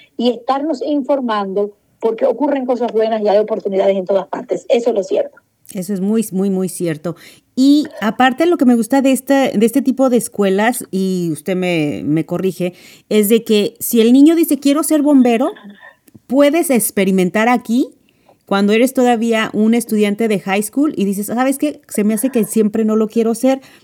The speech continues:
Speaker 2: pero no vas a perder tiempo más adelante, ya cuando seas un adulto, en decidir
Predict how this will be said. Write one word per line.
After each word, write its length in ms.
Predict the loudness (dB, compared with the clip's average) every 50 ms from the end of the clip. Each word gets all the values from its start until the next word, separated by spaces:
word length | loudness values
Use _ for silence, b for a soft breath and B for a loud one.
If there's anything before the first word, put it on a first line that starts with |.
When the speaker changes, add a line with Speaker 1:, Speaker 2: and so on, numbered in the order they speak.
| B 2
Speaker 2:
pero 180 | 2 4 4
no 140 | 4 2 2
vas 200 | 2 0 0 0
a 120 | -2 0
perder 340 | 0 0 0 2 2 0 0
tiempo 500 | -2 -4 -4 -2 0 0 0 2 0 0
más 300 | 2 2 0 -2 -2 -2
adelante, 600 | 0 0 2 2 2 2 0 0 0 -2 -2 -2
ya 120 | -2 -2 -2
cuando 260 | -2 -2 -2 -2 -4
seas 280 | -4 -4 -4 -4 -2
un 100 | -2 0
adulto, 520 | 0 0 0 0 -2 -2 -2 -4 -6 -6 -4
en 180 | -4 -4 -2 -2
decidir 560 | -2 -4 -6 -6 -8 -6 -4 -4 -6 -6 -8